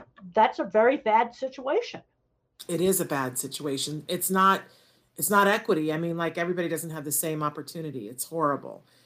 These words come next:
Speaker 1: Well
Speaker 2: Um, and hopefully we're not gonna have to do this that much longer.
Speaker 1: Well, I
Speaker 2: Um,
Speaker 1: want to get all the vaccines out there. Uh
Speaker 2: Yeah. But I agree with you. The teachers should be prioritized for vaccines.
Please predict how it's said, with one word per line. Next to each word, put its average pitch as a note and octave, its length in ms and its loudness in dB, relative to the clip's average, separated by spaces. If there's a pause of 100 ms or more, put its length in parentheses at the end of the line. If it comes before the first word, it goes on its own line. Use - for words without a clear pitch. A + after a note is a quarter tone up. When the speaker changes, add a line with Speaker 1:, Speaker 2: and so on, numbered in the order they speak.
(180)
Speaker 1:
Well - 180 -14
Speaker 2:
Um, D3+ 680 2 (640)
and F3 180 0
hopefully E3+ 500 2
we're D#3+ 140 0
not E3 160 0
gonna D#3+ 140 -6
have D#3 160 -4
to D3 80 -12
do D3+ 120 -6
this D3 200 -2
that - 220 -2
much C3+ 220 -10
longer. C#3 540 -8 (260)
Speaker 1:
Well, G#3+ 220 0
I F3+ 220 6
Speaker 2:
Um, D#3+ 400 4 (120)
Speaker 1:
want A3 200 6
to F#3+ 40 0
get G3+ 220 -2
all G3+ 240 4
the F3+ 60 -2
vaccines G#3 720 -2
out F#3 300 -10
there. F3 340 -10
Uh F3 180 -12 (680)
Speaker 2:
Yeah. D3+ 220 -2 (720)
But A3+ 80 6
I A#3+ 120 6
agree A#3+ 260 4
with A3 140 0
you. F3 120 0
The E3 80 -4
teachers G3 440 -4
should E3 200 -2
be F3 100 -2
prioritized E3 920 0
for D#3+ 120 -8
vaccines. C#3+ 640 -8